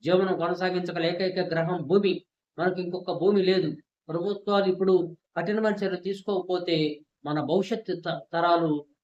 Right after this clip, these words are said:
శాశ్వతంగా అభివృద్ధి చెందే అవకాశాన్ని కోల్పోతాయి. ప్రతి ఒక్కరూ ఒకే కారణం కోసం కలిసి రావాలి. ఎందుకంటే మనం మొదట ఈ గ్రహం యొక్క నివాసితులం, తర్వాత మరేదైనా.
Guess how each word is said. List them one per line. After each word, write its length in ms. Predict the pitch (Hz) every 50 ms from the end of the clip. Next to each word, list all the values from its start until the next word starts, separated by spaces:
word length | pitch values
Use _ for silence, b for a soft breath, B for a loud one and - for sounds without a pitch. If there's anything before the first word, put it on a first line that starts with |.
| _ _
శాశ్వతంగా 680 | - - 147 170 180 - 196 185 185 190 180 165 160
అభివృద్ధి 360 | 156 156 156 151 - - 175
చెందే 180 | 160 156 151 147
అవకాశాన్ని 580 | 139 135 147 151 - 170 160 160 165 151 - - _
కోల్పోతాయి. 720 | 156 156 156 - - 151 147 147 - - 139 135 131 - _ _ _ _ _ _ -
ప్రతి 240 | 139 143 - 160 143
ఒక్కరూ 580 | 143 156 - - 202 190 190 175 - - - _ _ _ _ 139
ఒకే 480 | 151 151 214 208 202 190 165 160 160 - _ _ -
కారణం 400 | 165 180 185 190 190 185 - -
కోసం 420 | 175 180 175 - 214 185 160 - - _ _ _ _ - -
కలిసి 320 | 170 185 180 - 180 175
రావాలి. 460 | 175 170 165 165 170 160 147 139 131 - - _ _ _ _ _
ఎందుకంటే 680 | 127 151 160 175 185 170 - - 196 202 190 - - - _ _ _ 160
మనం 240 | 170 180 175 160
మొదట 260 | 160 175 185 214 - 214
ఈ 160 | 196 185 -
గ్రహం 280 | 165 180 180 196 208
యొక్క 180 | 208 196 - 185
నివాసితులం, 840 | 180 170 165 165 175 202 208 202 202 185 - 185 170 147 127 - - _ _ _ _ _ -
తర్వాత 380 | 147 165 180 196 196 190 -
మరేదైనా. 680 | 180 156 151 143 143 151 160 160 180 170 147 139 135 127